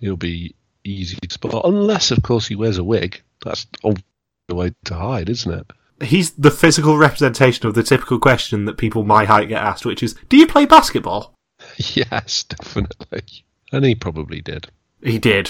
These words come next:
Speaker 2: We saw it from his Facebook pictures.
Speaker 1: Yep. Of course. Of course he did. No, I, I couldn't see them lasting long from the beginning. Um,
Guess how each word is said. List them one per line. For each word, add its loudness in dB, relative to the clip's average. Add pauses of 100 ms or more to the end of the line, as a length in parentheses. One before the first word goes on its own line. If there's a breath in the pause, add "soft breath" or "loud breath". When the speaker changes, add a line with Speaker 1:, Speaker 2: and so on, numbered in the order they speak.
(120)
Speaker 2:
We 2
saw 4
it 0
from -2
his -6
Facebook -4
pictures. -10 (220)
Speaker 1:
Yep. -12 (840 loud breath)
Of -8
course. -12
Of -12
course -14
he -14
did. -12 (340)
No, 2
I, 0
I 0
couldn't -2
see -2
them -2
lasting -6
long -4
from -8
the -4
beginning. -4
Um, -8